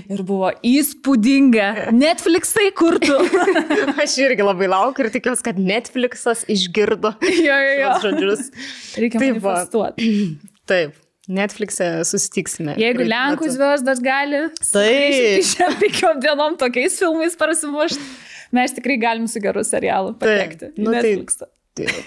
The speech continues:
Speaker 2: Lai šie žodžiai Dievui į ausį, ar kaip
Speaker 1: Taip,
Speaker 2: ten
Speaker 1: ir
Speaker 2: sako.
Speaker 1: Netflixui.
Speaker 2: Taip, ir Netflixui į ausį. O kaip tavo vasara?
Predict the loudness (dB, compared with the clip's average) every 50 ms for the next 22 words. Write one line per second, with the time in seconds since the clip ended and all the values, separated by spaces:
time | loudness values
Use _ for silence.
0 | 0 2 2 4 4 4 2 2 0 0 0 0 0 0 0 0 0 0 0 0
1 | 0 0 2 2 2 2 2 0 -2 -4 -6 -4 -4 -6 -6 -4 -4 -4 -2 -4
2 | -4 -6 -8 -8 -12 -12 -12 -8 -8 -8 -6 -6 -8 -10 -6 -4 -2 0 2 2
3 | 0 0 -2 -10 -10 -6 -6 -6 -8 -8 -10 -2 0 0 2 2 0 0 0 0
4 | 0 0 0 -2 -4 -10 -10 -8 -8 -10 -8 -6 -4 0 0 0 0 0 -2 -2
5 | 0 0 0 2 2 2 2 2 0 -2 -4 -8 -10 -14